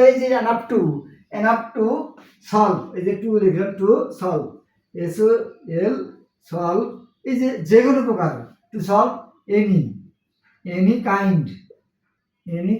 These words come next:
kind of problem, পি আর ও বি এল ই এম। আশা করি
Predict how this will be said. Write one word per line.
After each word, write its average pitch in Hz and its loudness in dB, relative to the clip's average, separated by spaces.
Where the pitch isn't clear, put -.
kind 208 2
of 160 -2
problem, 175 2
পি 175 -12
আর 151 -4
ও 165 -4
বি 160 -2
এল 143 -4
ই 269 -2
এম। 135 -4
আশা 190 -6
করি 247 -2